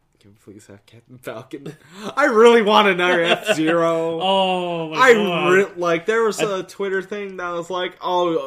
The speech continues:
Speaker 1: only one of these games can be made," and it's like Xenoblade Chronicles three or Mario Odyssey two or s-, s-, Breath of the Wild two, and I'm just like, "I want that F-Zero."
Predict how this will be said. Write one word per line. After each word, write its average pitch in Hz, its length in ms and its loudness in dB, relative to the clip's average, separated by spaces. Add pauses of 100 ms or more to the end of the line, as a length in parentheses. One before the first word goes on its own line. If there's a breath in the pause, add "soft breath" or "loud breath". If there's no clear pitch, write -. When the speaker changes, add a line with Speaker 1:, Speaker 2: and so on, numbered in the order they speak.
Speaker 1:
only 175 200 -4
one 165 400 -4
of 190 120 -4
these 170 260 -10
games 160 460 -4
can 151 420 -16
be 165 260 -8
made," 156 400 -2
and 135 140 -6
it's 131 120 -12
like 151 240 -2 (320 loud breath)
Xenoblade 104 640 -16
Chronicles 110 580 -16
three 131 340 -8
or 101 360 -12 (240 soft breath)
Mario 104 400 -16
Odyssey 107 440 -16 (220)
two 110 540 -12 (340 soft breath)
or 104 400 -16
s-, 117 500 -20
s-, 120 240 -18 (200)
Breath 120 320 -12
of 123 80 -14
the 120 60 -12
Wild 127 440 -6
two, 101 500 -14 (540 soft breath)
and 113 160 -14
I'm 113 140 -12
just 117 140 -16
like, 120 280 -8 (1000)
"I 120 60 -8
want 160 280 -2
that 190 220 -2
F-Zero." 135 760 -8